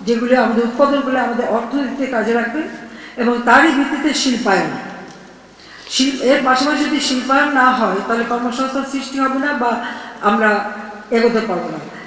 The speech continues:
আমরা সেই শিল্পায়নের দিকেই নজর দিয়েছি। আজকে আমাদের ক্ষুদ-, ক্ষুদ্র উদ্যোক্তা যারা,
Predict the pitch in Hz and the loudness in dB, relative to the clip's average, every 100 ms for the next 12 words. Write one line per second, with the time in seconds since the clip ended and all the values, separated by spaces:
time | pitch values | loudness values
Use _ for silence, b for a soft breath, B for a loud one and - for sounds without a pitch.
0 | - - 233 233 254 - 277 - 277 269 | -10 -2 2 2 2 0 0 4 4 4
1 | 269 262 262 240 240 240 240 190 190 180 | 2 0 0 0 0 -6 -10 -6 -4 -2
2 | 175 170 160 - 160 - - 233 - 294 | -4 -6 -8 -8 -12 -10 -2 -2 0 2
3 | 285 277 277 262 208 - - B B B | 2 0 -2 -4 -6 -10 -14 B B B
4 | - 233 277 254 220 285 277 226 185 175 | -6 -2 2 2 2 0 2 2 2 -2